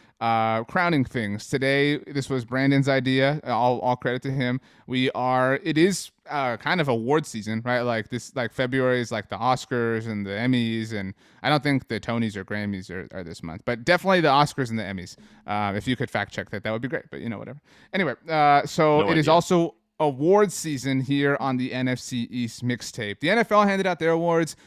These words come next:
Speaker 1: two weeks ago. Those are stupid, except for Defensive Rookie of the Year. It's the only award that mattered. Uh, we are going to hand out Defensive Rookie of the Year. We are also going to hand out Offensive Rookie of the Year, Offensive Player of the Year, Defensive Player of the Year, Comeback Player of the Year, Coach of the Year, and M V P,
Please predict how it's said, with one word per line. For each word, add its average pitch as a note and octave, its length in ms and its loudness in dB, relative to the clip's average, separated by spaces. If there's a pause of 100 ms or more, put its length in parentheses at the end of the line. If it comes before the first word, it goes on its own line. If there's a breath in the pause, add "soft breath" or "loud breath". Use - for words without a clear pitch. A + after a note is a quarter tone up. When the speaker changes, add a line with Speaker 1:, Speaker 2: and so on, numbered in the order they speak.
(100)
Speaker 1:
two D#3 120 2
weeks D3+ 200 2
ago. D#3 420 4
Those D3+ 220 4
are C3+ 60 0
stupid, A2+ 400 -2
except F3 320 2
for G3 160 2
Defensive C#3+ 400 -2
Rookie C3+ 140 -2
of - 20 0
the A#2 60 0
Year. G2+ 100 -4
It's - 100 -14
the C#3 60 0
only C3+ 140 0
award B2 320 0
that A2 100 -4
mattered. G2 300 -6 (280 loud breath)
Uh, A#2 320 2
we F3 200 4
are G#3 80 6
going D#3+ 260 4
to B2+ 60 2
hand B2 240 0
out A#2 160 0
Defensive A2+ 480 -4
Rookie A2 200 -6
of G#2+ 100 -8
the A2 60 -6
Year. A2 140 -4
We A#2 180 -6
are A#2 140 -2
also E3+ 340 0
going C#3+ 220 -2
to B2 60 -4
hand A#2+ 240 -4
out A2 180 -4
Offensive D3+ 560 0
Rookie A#2 240 -4
of G#2 80 -8
the A2 80 -6
Year, A2+ 300 0
Offensive C3+ 480 -2
Player E3+ 260 -2
of F3 120 -4
the F3 80 -2
Year, F3+ 180 2
Defensive A#2 500 -8
Player D#3+ 280 0
of D3+ 80 -4
the E3 80 -6
Year, E3 180 0
Comeback F#3 580 0
Player B2+ 200 -2
of A2+ 100 -6
the A#2+ 60 -6
Year, B2 280 -2 (300 soft breath)
Coach F#3+ 320 4
of F3 120 2
the D3+ 80 -2
Year, C#3+ 320 0
and D#3 240 0
M D#3 160 0
V D3 160 -2
P, C#3+ 320 -6